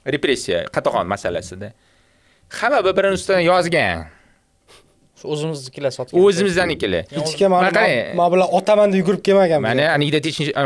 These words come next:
Speaker 1: Fayzulla Xo'jayev to'g'risida yozganimda hamma aytdiki, "Nimaga bekor yozibsan?" dedi.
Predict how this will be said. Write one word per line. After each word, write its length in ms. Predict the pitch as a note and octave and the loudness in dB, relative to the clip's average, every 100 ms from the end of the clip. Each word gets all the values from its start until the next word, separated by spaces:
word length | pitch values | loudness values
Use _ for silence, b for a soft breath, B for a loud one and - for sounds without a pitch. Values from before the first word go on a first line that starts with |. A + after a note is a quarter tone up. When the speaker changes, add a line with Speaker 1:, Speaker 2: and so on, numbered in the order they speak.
| A#2+ | 0
Speaker 1:
Fayzulla 260 | C#3 D3+ D3+ | 0 0 0
Xo'jayev 280 | D3+ C#3 - | 0 0 0
to'g'risida 300 | D3 C3 C#3 | -2 0 2
yozganimda 540 | B2+ B2+ C3 C#3 D#3 D3 | 2 2 -2 0 -2 -2
hamma 200 | D3 C#3 | -2 -2
aytdiki, 340 | C#3 - - | -2 -6 -8
"Nimaga 360 | A2+ B2+ C3 A2 G#2 A#2 | -4 -2 -2 -2 -4 -6
bekor 220 | D3+ F#3+ | -8 -6
yozibsan?" 560 | F3 C#3+ B2+ F#2+ D#2 D2+ | -6 -8 -10 -10 -12 -14
dedi. 200 | D#2+ | -18